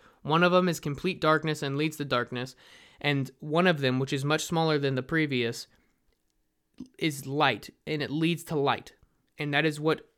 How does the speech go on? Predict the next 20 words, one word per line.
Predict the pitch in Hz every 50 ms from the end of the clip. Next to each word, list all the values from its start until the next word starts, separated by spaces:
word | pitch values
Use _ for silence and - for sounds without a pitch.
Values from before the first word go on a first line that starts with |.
| _ _ -
we | 170 175
must | 165 156 147 151 - -
focus | - 170 160 160 - 135 -
upon. | 131 - 131 117 117 113 - - _ _ _ _ _ _ _ _ _ _ _ _ _ _ _ _ _ _ _ _ - - _ _ _ _ _ _ _ _ _ _ _ _ _ _ _ _ _ _ _ _ _ _ _ _ _ _ _ _ _ _ _ _ _ _ _ _ _ _ _ _ _ _ _
Psalm | - - 175 165 175 170
one | 170 165 160 156 - - _ _ _ _ _ _ _ _ _ _ _ -
says | - - 190 175 165 151
that, | 156 147 - - - _ - _ _ -
"Blessed | 160 165 175 175 170 -
is | 165 165 -
he | 185 180
who | 143 170 170
delights | 147 156 147 156 165 170 165 - 170
in | 170
the | 156 147
law | 147 147 151 151 156
of | 151 147
the | 151
Lord," | 147 156 170 160 135 120 117
right? | 120 135 147 151 147